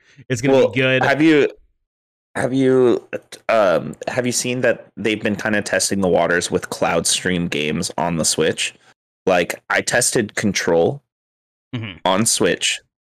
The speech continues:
Speaker 2: and just streamed it through the internet straight to the Switch,
Speaker 1: Yeah.
Speaker 2: and I was
Speaker 1: Yeah.
Speaker 2: playing Control handheld
Speaker 1: Yeah.
Speaker 2: just via the internet. They also did the same with Hitman Three as
Speaker 1: Mm-hmm.
Speaker 2: well.
Speaker 1: Yep, yep, they
Speaker 2: So.
Speaker 1: did. Uh, yeah. There, I mean, there's,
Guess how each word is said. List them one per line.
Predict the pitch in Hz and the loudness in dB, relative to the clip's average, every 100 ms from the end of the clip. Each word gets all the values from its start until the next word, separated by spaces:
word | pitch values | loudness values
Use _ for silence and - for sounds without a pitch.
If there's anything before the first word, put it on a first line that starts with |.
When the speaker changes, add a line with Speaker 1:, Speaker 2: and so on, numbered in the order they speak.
| _ _ _ _ - | _ _ _ _ -2
Speaker 2:
and | 98 | 0
just | 98 - | 0 0
streamed | - - 101 101 101 | -2 -2 -2 0 0
it | - | -2
through | - - 98 | -6 -2 -2
the | 92 | 0
internet | - 82 82 - | -2 -2 -2 -4
straight | - - - 82 82 - | -2 -2 -2 -2 -2 -4
to | - 82 65 - | -2 -2 -2 -2
the | - | -2
Switch, | - 71 - - | 0 -2 -2 -4
Speaker 1:
Yeah. | - | -4
Speaker 2:
and | 90 | -2
I | |
was | 87 | -2
Speaker 1:
Yeah. | 85 | -2
Speaker 2:
playing | 104 98 92 | -2 0 0
Control | 90 101 - 92 87 | 0 -2 0 2 2
handheld | 107 95 95 62 - - _ _ _ | 0 -2 -2 0 -2 -4 _ _ _
Speaker 1:
Yeah. | 185 | -8
Speaker 2:
just | - 104 92 | -2 -2 0
via | 92 92 78 | 0 2 2
the | 82 | 0
internet. | - 80 73 58 - - - - - | -2 -2 -2 -4 -6 -14 -20 -8 2
They | 104 | 4
also | 113 123 | 4 2
did | 110 101 | 2 0
the | |
same | - 104 | 0 2
with | 101 98 | 0 0
Hitman | - - 90 95 | -4 -2 -4 -4
Three | - 95 107 - - _ - | -4 -4 -4 -6 -20 _ -6
as | 107 | -4
Speaker 1:
Mm-hmm. | 78 | -2
Speaker 2:
well. | 85 - - _ | -2 -4 -12 _
Speaker 1:
Yep, | 113 - _ - | -10 -10 _ -12
yep, | 110 120 _ - | -8 -8 _ -10
they | |
Speaker 2:
So. | 95 110 78 | -4 -2 -2
Speaker 1:
did. | - _ _ _ _ _ | -6 _ _ _ _ _
Uh, | 131 127 104 98 87 - - _ | -2 -2 -2 -4 -6 -12 -20 _
yeah. | 139 143 - _ - | -6 -6 -8 _ -2
There, | 180 | -2
I | 165 | 0
mean, | 196 | 0
there's, | 180 196 - | 2 0 0